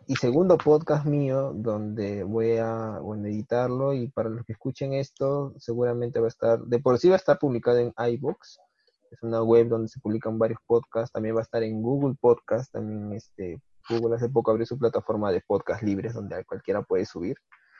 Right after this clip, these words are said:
y mi anhelo grande es que, este, esté en Spotify, así que espero que Spotify, si escuchas esto, ah, pruebes este podcast y el primero que te mandé, que hasta ahorita no lo pruebas,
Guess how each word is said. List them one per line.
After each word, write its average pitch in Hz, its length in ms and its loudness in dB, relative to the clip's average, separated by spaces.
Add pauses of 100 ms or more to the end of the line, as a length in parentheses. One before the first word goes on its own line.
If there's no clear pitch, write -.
(280)
y 156 420 0
mi 135 340 -2
anhelo 143 360 4
grande 131 360 4
es 120 160 -2
que, 120 400 0
este, 110 380 -8
esté 107 220 -10
en 107 60 -6
Spotify, 131 480 -2
así - 160 -8
que - 120 -14
espero - 240 -8
que - 100 -14
Spotify, 113 440 -4
si 107 100 -18
escuchas - 300 -10
esto, 107 440 -6
ah, 104 280 -6
pruebes 104 320 -2
este - 200 -12
podcast - 420 -2
y 110 40 -8
el 104 60 -10
primero 107 300 -6
que - 80 -4
te - 80 -6
mandé, 110 280 -4
que - 80 -6
hasta 135 140 -12
ahorita 113 200 -8
no 104 60 -2
lo 104 100 -2
pruebas, 110 320 2